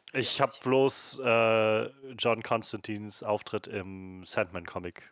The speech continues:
Speaker 1: mitbekommen gehabt. Also
Speaker 2: Hm.
Speaker 1: da gab's halt eine Arc, wo er mal aufgetaucht ist.
Speaker 2: Ja, ich hab Justice League Dark halt gelesen, ne? So ein
Speaker 1: Ah,
Speaker 2: paar
Speaker 1: okay,
Speaker 2: davon.
Speaker 1: ja.
Speaker 2: Da war er ja dann doch ein relativ großer Charakter.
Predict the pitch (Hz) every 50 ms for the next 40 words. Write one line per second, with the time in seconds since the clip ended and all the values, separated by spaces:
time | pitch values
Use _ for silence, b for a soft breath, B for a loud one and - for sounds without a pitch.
0 | - - 92 - - - - 92 85 85 87 87 87 - - - 107 131 87 82
1 | _ _ - 90 90 90 87 - - - - - 95 85 - 92 90 87 90 90
2 | 90 92 - 95 92 90 90 - - 101 95 92 90 95 92 95 95 95 - -
3 | 117 - - 90 85 - - 92 - - - B B B B B B B B B
4 | B _ _ - - 113 117 - 135 - - - 139 135 - - 135 - - 123
5 | - - 117 123 135 - 135 123 - - 127 117 120 120 120 117 - 117 120 135
6 | 139 127 120 117 117 _ _ _ 135 - 104 104 104 101 101 - - 107 98 101
7 | 98 98 - _ _ - 117 117 117 117 113 117 123 120 117 117 117 113 110 110
8 | 110 107 - _ _ - 117 113 113 110 _ _ - 117 113 110 - - _ _
9 | - 123 - 123 113 - - 123 120 - 131 -